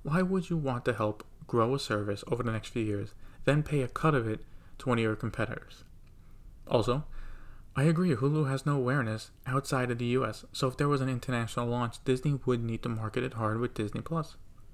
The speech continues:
which then means Hulu becomes worth more and Disney has to pay more. I'm curious if we will get, uh, numbers out of this and see what the companies currently think Hulu's worth, but since it is an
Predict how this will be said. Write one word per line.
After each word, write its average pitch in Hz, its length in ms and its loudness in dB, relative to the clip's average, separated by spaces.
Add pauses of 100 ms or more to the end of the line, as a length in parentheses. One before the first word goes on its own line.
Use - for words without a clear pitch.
(140)
which - 380 -2 (180)
then 123 260 4
means 117 340 4
Hulu 110 280 4
becomes 113 320 0
worth 107 300 0
more 113 220 0
and 113 200 -4
Disney 107 320 0
has 101 220 -4
to - 80 -16
pay 143 160 0
more. 110 240 -4 (400)
I'm 147 180 8
curious 151 320 2
if - 140 -2
we 127 80 6
will 113 100 2
get, 110 220 4 (160)
uh, 107 360 2
numbers 104 520 2
out 117 140 2
of 107 80 2
this 104 200 -2
and 110 140 -2
see 110 280 0
what 104 200 0
the 104 320 0 (480)
companies - 340 -2
currently 117 420 2
think 104 260 -4
Hulu's 104 320 -2
worth, 104 280 2 (440)
but - 100 -4
since 127 200 2
it 143 120 -2
is 117 120 0
an 117 160 0